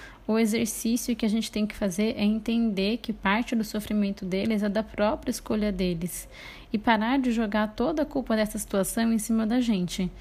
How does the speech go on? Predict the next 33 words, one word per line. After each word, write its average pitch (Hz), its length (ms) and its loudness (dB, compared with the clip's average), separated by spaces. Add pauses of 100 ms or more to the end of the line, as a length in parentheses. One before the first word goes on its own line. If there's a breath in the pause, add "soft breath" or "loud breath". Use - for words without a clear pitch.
(500 loud breath)
Você 220 260 0
não 254 120 4
tá 254 120 0
fazendo 240 360 2
nada 240 400 2
de 214 80 2
errado, 185 640 0
você 202 260 -2
só 226 140 -2
está 226 300 0
se 254 160 -2
desenvolvendo 220 760 2
enquanto 233 360 -2
adulta. 180 520 -2 (420 loud breath)
Só 233 200 2
que - 120 0
alguns 208 360 2
pais 196 280 2
têm 202 180 -2
um 208 80 4
pouco 202 300 -2
mais 202 300 4
de 214 80 0
dificuldade 196 680 0
pra 208 160 2
lidar 185 340 2
com 208 140 -4
a - 20 0
autonomia 208 640 2
e 190 60 2
escolhas 196 460 0
dos 214 200 -4
filhos. 175 500 -2